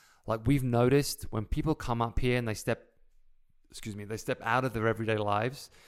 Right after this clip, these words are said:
they get up here, you know, they're eating fantastic food,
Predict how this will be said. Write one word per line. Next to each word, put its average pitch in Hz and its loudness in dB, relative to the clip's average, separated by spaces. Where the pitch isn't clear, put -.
they 113 -2
get 131 4
up - 4
here, 127 4
you 120 -6
know, 117 2
they're 110 -2
eating 120 -4
fantastic 123 -4
food, 123 0